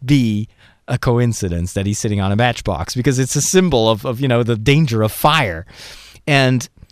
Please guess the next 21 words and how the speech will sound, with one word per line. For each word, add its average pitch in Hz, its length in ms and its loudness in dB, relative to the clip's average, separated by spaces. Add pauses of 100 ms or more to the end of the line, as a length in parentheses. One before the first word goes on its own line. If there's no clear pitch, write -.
(240)
uh, 107 520 0 (200)
and 156 180 0
Pinocchio 180 540 6
is, 151 140 0
by 143 140 2
the 139 80 0
way, 135 160 2
fascinated 170 760 0
by 107 200 0
fire, 101 540 -4 (440)
um, 113 480 2 (260)
sets - 300 2
himself 202 440 2
on 175 160 4
fire 131 460 -2
in 151 180 2
the, 127 120 2
in 135 160 -2
the 127 100 2
same 127 260 0
sequence. 131 540 -4